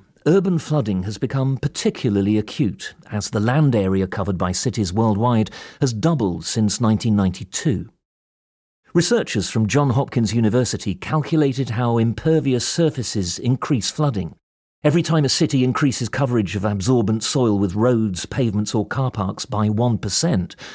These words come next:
runoff boosts the annual flood magnitude in nearby waterways by three point three percent. To counteract this trend, sponge cities seek places throughout urban areas for water to sink into the ground.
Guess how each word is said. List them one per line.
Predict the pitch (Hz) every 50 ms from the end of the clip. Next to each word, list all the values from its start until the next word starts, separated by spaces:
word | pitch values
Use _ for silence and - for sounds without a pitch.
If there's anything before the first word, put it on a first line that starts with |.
| - - - - _
runoff | - 117 143 175 175 135 101 92 - -
boosts | 113 104 92 156 170 160 - - - - -
the | - 131 131
annual | 127 127 127 113 107 107
flood | 107 - - 151 135
magnitude | 123 107 95 92 104 95 - - 107 95
in | 107 110
nearby | 120 131 123 110 123 117 110
waterways | 104 117 143 139 - 123 98 95 101 101 -
by | - 123 123 123 113 - _ _
three | _ - - - - 185 165
point | 151 - 151 123 117 -
three | - - - 190 185 127
percent. | - - 98 - - 92 87 78 - - - _ _ _ _ _ _ _ _ _ _ _ _ _ _ _ _ _ _
To | - -
counteract | - 160 185 233 214 147 120 95 - - -
this | 98 - -
trend, | - - 92 92 98 104 - - - - - _ _
sponge | - - - - 185 185 185 175 165 -
cities | - 165 - - 120 110 107 -
seek | - - - 143 139 - -
places | - 131 135 131 117 - - 127 113 -
throughout | - - 143 139 139 151 165 165 139
urban | 139 117 104 98 101 95
areas | 95 92 87 95 95 92
for | - - 135
water | 117 117 101 92 110 107
to | - 117
sink | - - - 135 113 95 -
into | 95 90 - -
the | 107 92
ground. | 123 127 131 113 90 80 - -